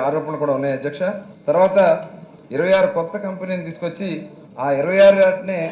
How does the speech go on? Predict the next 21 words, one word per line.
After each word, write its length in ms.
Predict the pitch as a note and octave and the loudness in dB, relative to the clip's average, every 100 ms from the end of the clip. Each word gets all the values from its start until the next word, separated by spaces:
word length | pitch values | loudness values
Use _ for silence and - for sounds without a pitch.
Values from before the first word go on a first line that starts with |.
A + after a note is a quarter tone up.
| D#3 | -4
అగ్రభాగాన్ని 460 | F3 F3 C#3+ E3 D#3 | -2 0 2 0 -2
నిలబెట్టారు, 360 | D3 C#3+ B2 G#2+ | -2 -4 -6 -8
అధ్యక్ష. 200 | G2+ - - | -12 -16 -16
అప్పటి 200 | - D#3+ E3+ | -8 0 0
వరకు 180 | F#3 F#3 | 0 -2
వాళ్ళకి 240 | F3 E3 E3 | -2 -2 -6
ఏమీ 120 | F3+ E3 | -6 -6
లేదు. 140 | D#3+ - - - - - - - | -8 -8 -16 -16 -18 -20 -10 -6
కొత్తగా 280 | C#3+ G3 G#3 | -4 4 6
వచ్చిన 200 | G3+ G3 F#3 | 6 2 0
కంపెనీలకు 420 | F3+ E3+ F3 E3 D#3+ | -2 -2 -8 -6 -8
ఇచ్చి 220 | - F#3+ E3 - - - - | -8 -10 -10 -14 -20 -20 -6
వాళ్ళతో 320 | C3 D#3 E3+ D#3 C#3+ - - - - - | -2 -2 -2 -4 -4 -10 -20 -20 -20 -10
మరి 120 | C3 B2 | -10 -8
చేసిన 200 | D#3+ D#3+ C#3 C#3 | -8 -6 -4 -2
దాంట్లో 320 | D#3 D3+ D#3+ D3 - - - G#2+ | -2 -2 -4 -4 -10 -20 -20 -10
గ్రేసన్స్ 400 | C3 D3+ D#3 C#3 C#3 | -6 -4 -6 -8 -8
అని, 140 | C#3+ C#3 | -8 -8
లీలా, 260 | C3+ C#3+ C#3 B2 - - - - - G#2+ | -4 -2 -2 -4 -16 -20 -20 -20 -18 -4
జేఆర్ 260 | C3 D#3 D3+ | 4 6 6
అసోసియేట్, 440 | C#3+ C#3+ - D3 | 2 -2 -6 -8